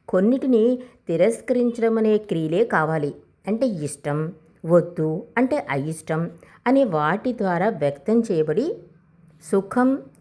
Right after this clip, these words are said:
దుఃఖం, మంచి, చెడు అనబడు అనేక పరస్పర విరుద్ధమైన ద్వంద్వ స్థితులకు మూల కారణాలవుతాయి.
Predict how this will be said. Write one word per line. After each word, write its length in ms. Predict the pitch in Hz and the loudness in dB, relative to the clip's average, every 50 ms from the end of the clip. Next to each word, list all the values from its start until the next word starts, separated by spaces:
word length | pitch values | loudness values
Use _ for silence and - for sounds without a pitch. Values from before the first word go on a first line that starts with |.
| 156 - | -2 -2
దుఃఖం, 440 | 165 160 170 - - 202 214 294 392 - - - - _ - - - - - | -2 -2 -2 -4 -2 -2 -2 -2 -4 -8 -16 -20 -20 _ -20 -20 -14 -6 -2
మంచి, 640 | 170 180 185 196 233 233 233 - 269 277 285 294 285 - - | 2 2 4 4 2 0 -2 -4 -4 -4 -4 -4 -6 -6 -4
చెడు 360 | 175 156 151 190 240 320 415 - - - - - - _ - | -2 0 0 0 0 0 -2 -6 -12 -18 -20 -20 -6 _ 2
అనబడు 560 | 202 220 247 254 277 254 233 233 254 262 262 - - - - | 2 4 4 4 4 4 4 4 2 0 -4 -8 -14 -8 -6
అనేక 380 | 165 180 214 247 285 277 - 302 | -2 0 2 2 2 0 -4 -8
పరస్పర 840 | 294 - - 190 170 196 226 226 - - - 226 208 180 156 135 - - _ - | -6 -4 -2 -2 0 0 -2 -4 -6 -6 -4 -2 -2 -2 -2 -4 -6 -12 _ -6
విరుద్ధమైన 760 | 165 175 196 220 214 - - 240 233 240 240 233 233 233 233 | -2 0 0 0 0 -2 -2 0 0 2 2 2 2 2 0
ద్వంద్వ 560 | - 127 127 151 156 160 180 208 247 262 285 | -2 -4 -4 -2 -2 0 0 0 0 0 -2
స్థితులకు 720 | 277 - - 185 170 180 160 160 156 - 247 349 440 - - - _ _ _ _ - | -2 -4 -6 -4 -2 -2 -2 -2 -2 -2 -2 -2 -4 -4 -10 -20 _ _ _ _ 0
మూల 280 | 254 254 247 240 220 220 | 2 4 4 4 4 2
కారణాలవుతాయి. 960 | 220 - 208 180 180 180 165 175 233 269 214 - - - 151 147 151 - | 0 -2 -2 -2 -2 -2 -2 -2 -2 -2 -2 -2 -2 -2 -2 -2 -2 -4